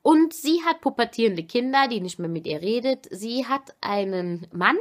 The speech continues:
der lieber auf dem Golfplatz ist als zu Hause. Und, ähm, sie kommt so langsam in die Wechseljahre. Und es ist ein lustiges und sympathisches Buch, aber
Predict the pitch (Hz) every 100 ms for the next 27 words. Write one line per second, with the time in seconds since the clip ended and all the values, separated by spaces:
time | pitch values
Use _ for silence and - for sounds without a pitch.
0 | 440 233 214 190 180 - 160 175 240 370
1 | - - - 208 - - 170 - 170 170
2 | 220 269 262 262 - - - - - 240
3 | 254 247 - - 220 220 220 208 _ _
4 | _ _ _ _ _ _ _ _ _ _
5 | _ _ _ _ _ - 202 247 277 269
6 | - - - 262 262 214 185 185 180 -
7 | 180 175 143 143 - 151 143 143 151 147
8 | - 214 233 226 220 277 - - 220 214
9 | - 254 392 - 285 262 277 269 214 196
10 | 202 208 208 214 190 - 175 - 240 285
11 | 294 - - 208 226 240 254 269